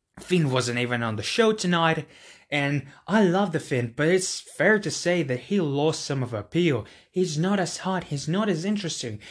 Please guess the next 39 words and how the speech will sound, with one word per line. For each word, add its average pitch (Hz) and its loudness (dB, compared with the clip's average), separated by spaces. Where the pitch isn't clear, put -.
and 165 -2
I 214 2
respect 220 -2
that 196 0
what 185 -6
they're 175 4
trying 202 2
to 170 -8
do 185 4
with 151 0
Alexa 151 0
Bliss, 226 0
but 269 2
it's 262 -2
working, 233 2
like, 202 0
fifty 226 -2
percent 196 -2
of 175 -2
the 170 0
times, 180 -2
and 165 0
other 185 2
fifty - -6
percent 151 0
I'm 131 0
saying, 147 0
"Nah, 147 4
that 170 2
was - 0
just - -6
meh." 123 2
And, 208 2
and 190 2
that's 208 4
about 156 0
it. 247 4
The 160 4
segments 196 2